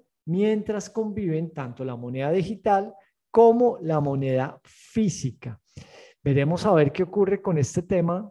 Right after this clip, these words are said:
que creo que es importante para todos los venezolanos y para quienes tienen intereses económicos en el país, cualquier tipo de relación comercial, cualquier empresa allá, cualquier producto que estén importando desde Venezuela.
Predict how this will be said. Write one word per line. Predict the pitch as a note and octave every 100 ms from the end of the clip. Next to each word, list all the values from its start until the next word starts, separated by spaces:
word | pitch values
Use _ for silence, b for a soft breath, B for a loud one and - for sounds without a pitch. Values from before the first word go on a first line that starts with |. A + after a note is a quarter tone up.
| _
que | - B2
creo | C3
que | B2+
es | E3
importante | F#3 F3+ C#3+ - B2+ B2+ D3+
para | E3+ D3+ B2+ B2 - _ _ -
todos | D3+ D#3+
los | F3+ E3
venezolanos | D3+ C3 B2+ B2 A#2+ C3 D#3 b b -
y | D3
para | D3 C3 B2+
quienes | C3 A#2+ A#2 -
tienen | - C#3 C3+
intereses | D#3+ D#3 C#3 A#2+ A#2+ A2 A2 G#2+ - b b _
económicos | C3+ - C3 A#2+ B2 A#2+ C3+ B2+ - _ -
en | C#3+ C#3+
el | C#3 C3+
país, | C3+ B2+ A2
cualquier | - A#2 - A#2+
tipo | - -
de | C#3
relación | C3 A#2 - A2+
comercial, | - C3 G#2 D#3 E3 D#3 D3+ C3+ -
cualquier | C3 B2+ - A#2+
empresa | B2 - B2+ B2
allá, | B2+ D#3 D#3 D#3 b b b _
cualquier | B2 A#2+ - B2 A2+
producto | C3 C3+ B2+ B2+
que | C#3+
estén | B2 B2 A#2+ -
importando | - C3+ B2 A2+ A#2+ A2+ B2
desde | B2+ B2 B2
Venezuela. | A2+ G#2 B2 A2+ G2